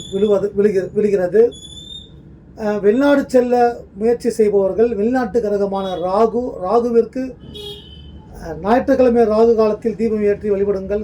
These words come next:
துர்கை அம்மனை வழிபடுங்கள், நிறைய நல்ல மாற்றங்கள் உண்டாகும். விதி எப்படி அழைத்து செல்கிறதோ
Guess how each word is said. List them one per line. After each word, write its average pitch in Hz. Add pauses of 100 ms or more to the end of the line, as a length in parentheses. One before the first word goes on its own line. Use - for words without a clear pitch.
துர்கை 202
அம்மனை 202
வழிபடுங்கள், 180
நிறைய 175
நல்ல 165
மாற்றங்கள் 160
உண்டாகும். 151 (840)
விதி 240 (160)
எப்படி 240
அழைத்து 220
செல்கிறதோ 202